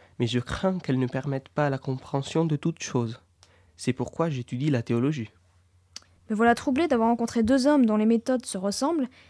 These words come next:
Speaker 2: et qui néanmoins provoquent en moi des réactions bien différentes, que j'aurais d'ailleurs du mal à formuler.
Speaker 1: Mademoiselle, vous voilà plongée en plein dans la réflexion philosophique et scientifique.
Speaker 2: Mm.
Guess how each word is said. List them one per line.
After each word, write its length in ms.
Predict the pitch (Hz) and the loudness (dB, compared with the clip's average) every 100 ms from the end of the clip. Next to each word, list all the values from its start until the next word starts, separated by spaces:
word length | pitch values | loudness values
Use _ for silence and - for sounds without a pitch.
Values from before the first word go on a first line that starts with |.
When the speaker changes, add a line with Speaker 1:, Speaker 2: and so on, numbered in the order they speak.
| _ - | _ -14
Speaker 2:
et 60 | |
qui 160 | - 240 | 0 4
néanmoins 380 | 262 262 254 302 | 6 6 4 2
provoquent 340 | - 233 233 | 0 -2 0
en 60 | 226 | 2
moi 160 | 262 | 2
des 100 | 262 | 0
réactions 360 | 214 214 - 254 | -2 -4 -4 -2
bien 160 | 226 262 | 0 0
différentes, 580 | 254 247 254 262 - _ - - _ | 0 -2 -2 -2 -6 _ -20 -20 _
que 100 | - | -6
j'aurais 180 | 208 208 | -2 0
d'ailleurs 260 | 208 233 226 | 0 0 0
du 120 | 208 | 2
mal 180 | 240 214 | 2 0
à 60 | |
formuler. 440 | 190 202 233 220 214 - _ _ _ _ - | 0 2 4 2 -2 -8 _ _ _ _ -4
Speaker 1:
Mademoiselle, 640 | 120 123 123 120 123 123 - _ _ _ - | -2 0 0 0 0 -2 -6 _ _ _ -4
vous 100 | 131 | 2
voilà 240 | 143 151 | 6 4
plongée 440 | 151 156 143 147 | 4 2 2 4
en 120 | 156 147 | 2 2
plein 240 | 160 160 | 0 0
dans 140 | 147 | 2
la 120 | 135 135 | -2 -4
réflexion 560 | 143 - 131 - 165 | -8 -10 -10 -6 -6
philosophique 580 | 156 147 139 143 175 - | -2 -2 0 0 -2 -2
et 40 | |
scientifique. 640 | 143 147 147 156 147 147 - | 0 0 0 -2 -2 -4 0
Speaker 2:
Mm. 160 | 233 | 0